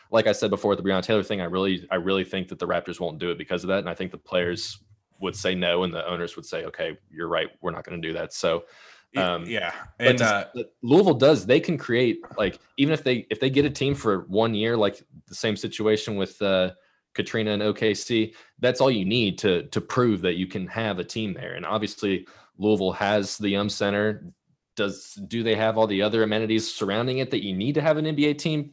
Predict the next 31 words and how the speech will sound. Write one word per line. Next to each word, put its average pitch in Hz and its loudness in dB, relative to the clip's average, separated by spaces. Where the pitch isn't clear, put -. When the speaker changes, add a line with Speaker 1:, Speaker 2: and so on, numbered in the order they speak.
Speaker 1:
Probably 113 4
not 101 2
right 101 0
now, 101 -2
but, 101 -2
you 95 -2
know, 95 -2
that's 95 -2
all 92 0
stuff - -4
that 85 -6
you 98 -6
can 87 -8
build. 87 -2
Um, 90 -4
so 110 2
just 170 0
kind 170 2
of 123 -2
sparking 139 0
the 113 0
idea 104 0
and 98 -2
setting 110 0
it 95 2
out 95 2
there 107 2
is 92 0
a 87 -6
good 92 -2
start. 92 -4